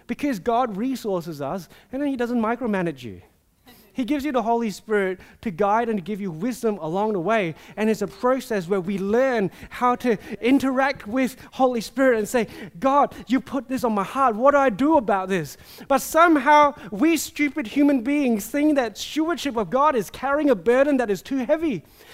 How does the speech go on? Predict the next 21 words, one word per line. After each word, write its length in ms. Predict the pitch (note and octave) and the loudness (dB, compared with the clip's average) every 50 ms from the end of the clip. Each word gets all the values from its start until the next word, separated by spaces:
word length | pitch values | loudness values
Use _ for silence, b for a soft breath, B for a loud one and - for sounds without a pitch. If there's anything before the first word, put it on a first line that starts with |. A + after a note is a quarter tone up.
| B B | B B
And 120 | D4 C4+ | -2 0
so 120 | - D#4 D#4 | 0 0 2
we 140 | C#4 C#4+ A#3+ | 2 2 0
bury 440 | F#3+ C4 C#4 D#4 D#4 E4 E4+ D#4 | 0 0 2 2 2 2 2 2
our 120 | D4+ C4+ A#3 | 2 0 0
talents 420 | - - - C#4 D4+ D#4+ D#4 B3 | -2 -2 -2 0 2 2 2 2
in 80 | C4+ B3 | 0 0
the 80 | A3 | -2
ground, 400 | F3+ F3 F3+ F3+ F3+ G#3 A#3 A3 B B B A3 | 0 0 0 2 2 2 2 0 B B B -6
and 100 | B C4 | B 2
then 120 | C#4 D4 C#4 | 2 2 2
we 120 | C#4+ B3+ | 0 0
go, 240 | G3 C4+ C4 C4+ B3 B B B B | 2 2 2 2 0 B B B B
"Oh 320 | B3 C4+ C4+ B3+ A#3+ A#3 | 4 6 6 6 6 6
man, 240 | A3 A#3 A#3 A3 G#3 | 4 4 4 4 2
I 80 | F#3 | 0
hope 200 | F3 F3+ A3 G3 | 0 -2 -4 -4
that's 140 | F3+ D#3+ C3 | -4 -4 -4
okay." 360 | D#3 C#3 B2 - C#3 A2 G2 - - _ _ _ _ _ _ _ _ _ _ _ _ _ _ _ _ _ _ _ _ _ _ _ _ _ _ _ _ _ _ _ _ _ b b B2+ b | -6 -8 -6 -8 -10 -12 -12 -14 -20 _ _ _ _ _ _ _ _ _ _ _ _ _ _ _ _ _ _ _ _ _ _ _ _ _ _ _ _ _ _ _ _ _ b b -10 b
Your 200 | A3 C4+ D#4+ D#4 | 0 2 2 2
creativity 1000 | D#4 - - D4 E4 E4+ E4+ C4 - D4+ E4 D4+ E4 D4+ D4 B3 F#3+ D3 B2+ B2+ | 2 0 -2 -2 0 0 -2 -2 -2 -2 -2 -2 -2 -2 -2 -2 -2 -4 -6 -8